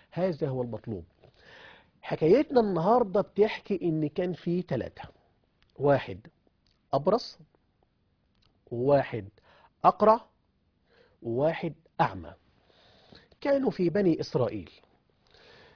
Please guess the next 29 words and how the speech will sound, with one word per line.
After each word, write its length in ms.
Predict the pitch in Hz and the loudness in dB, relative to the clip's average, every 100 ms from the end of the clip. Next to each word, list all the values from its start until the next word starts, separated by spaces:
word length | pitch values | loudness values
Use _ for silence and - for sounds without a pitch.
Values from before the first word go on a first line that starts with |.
| _ - | _ -6
ففي 240 | 147 180 | -4 0
يوم 260 | 262 359 294 | 4 4 6
من 100 | 220 | 4
الأيام 640 | 196 175 170 190 233 220 - | 4 2 2 4 4 2 2
أراد 340 | 165 208 233 | 4 6 4
الله 440 | 196 170 196 185 160 | 4 6 6 6 4
عز 280 | 156 151 151 | 2 2 4
وجل 420 | 156 202 214 190 | 4 4 4 2
أن 180 | 151 151 | 2 0
يختبر 480 | 151 - 185 160 | -2 -2 0 2
هؤلاء، 540 | 131 123 113 110 107 180 | 2 0 -2 -4 -6 -8
فأرسل 520 | - - 277 - 185 165 | -2 0 0 -2 -4 -2
إليهم، 520 | 151 196 180 190 - - | 0 0 0 -2 -4 -8
أرسل 500 | - - 190 - 143 | -4 0 0 0 0
إليهم 680 | 131 139 160 208 202 214 254 _ | 0 2 2 2 2 -2 -6 _
ملك 340 | 131 170 196 202 - | -4 0 0 -4 -6
ولكن 380 | 139 170 185 175 | -4 -2 -2 -4
في 140 | 190 | -4
صورة 300 | 190 247 185 - | -4 -2 -4 -4
إنسان. 340 | 131 - 107 - _ _ | -10 -10 -12 -12 _ _
فأول 600 | - 349 - 302 277 170 | -6 -4 -4 -6 -2 -2
حاجة 340 | 156 214 233 170 | -2 -2 -2 -2
راح 160 | - | -2
للأبرص 560 | 156 - - - - - _ _ _ | -4 -8 -12 -14 -18 -20 _ _ _
وقال 280 | - - 185 | -4 -2 -2
له: 80 | 135 | -2
"إيه؟ 220 | 143 139 - _ _ _ _ _ - | -2 -2 -6 _ _ _ _ _ -6
ماذا 300 | 233 185 143 | -4 -4 -4
تريد؟ 420 | - 127 127 | -6 -4 -6